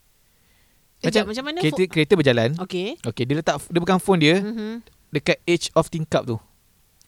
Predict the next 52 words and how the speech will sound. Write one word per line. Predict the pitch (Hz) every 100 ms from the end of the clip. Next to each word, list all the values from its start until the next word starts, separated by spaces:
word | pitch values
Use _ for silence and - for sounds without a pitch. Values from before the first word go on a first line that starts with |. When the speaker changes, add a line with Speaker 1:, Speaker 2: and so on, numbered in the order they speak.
| -
Speaker 1:
mana |
Speaker 2:
Macam | 285
Speaker 1:
dia | 269 202
boleh | 196
letak | 196 185
benda | 190 226
tu? | 294 240
Tak | 214
jatuh | 240
Speaker 2:
dia | 214 208
nak, | 220
Speaker 1:
lah. | 175 175 _
Speaker 2:
tak, | -
dia | 170
pegang, | 202 208
dia | 202
pegang. | 170 143 165 _ _ _ _ _
Dia | 147
pegang, | 143 151
dia | 151
sebelah | 165 170
tang-, | 165
sebelah | - 151 156
tang-, | - - 135
tangan | 143 139
kiri | 147 185
Speaker 1:
Oh, |
Speaker 2:
dia, | 220
Speaker 1:
oh, | 240 226
oh, | 214 214
Speaker 2:
tangan | 190 139
Speaker 1:
oh, | -
Speaker 2:
kiri | 160
Speaker 1:
oh. | 190
Speaker 2:
dia | 180
ataupun | 160
tangan | 156 151
kanan | 151 165
dia | 180
pegang | 202 151 139
phone, | 131 143 180 202
tangan | - 131 139 139 _
sebelah | 170 151 147
lagi | 160 175
pegang | 202 147
taser. | 139 147 135 123 107 - _ _ _ _
Speaker 1:
Ah, | - 214 233 240 233 214
Speaker 2:
Just | 214 208
Speaker 1:
okey. | 202
Speaker 2:
in | 196
case | 180 151
dia | 143 131 143